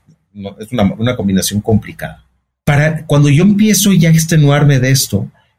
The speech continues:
identifico un modelo de negocio que es, "Ah, caray, la gente, mis clientes salen más contentos del proceso de diseño y de ideación de sus proyectos de software,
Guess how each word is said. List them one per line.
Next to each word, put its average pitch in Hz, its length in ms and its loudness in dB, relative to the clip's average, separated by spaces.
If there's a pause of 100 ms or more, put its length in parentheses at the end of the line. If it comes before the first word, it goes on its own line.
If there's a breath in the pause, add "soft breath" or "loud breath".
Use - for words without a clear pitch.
(160)
identifico 143 500 0
un 170 80 4
modelo 143 300 2
de 135 100 0
negocio 110 680 0 (400)
que 123 140 -2
es, - 260 -4
"Ah, - 120 -12
caray, 156 340 2 (540)
la 135 140 -2
gente, 202 440 0
mis 190 240 2
clientes 185 320 0
salen 180 320 2
más 175 220 0
contentos 160 1200 0 (760)
del 127 200 -2
proceso 160 540 0
de 143 120 2
diseño 143 760 2
y 127 140 0
de 110 180 0
ideación 110 800 0
de 196 60 0
sus 151 200 -2
proyectos 131 440 -4
de 113 100 -2
software, 131 520 -2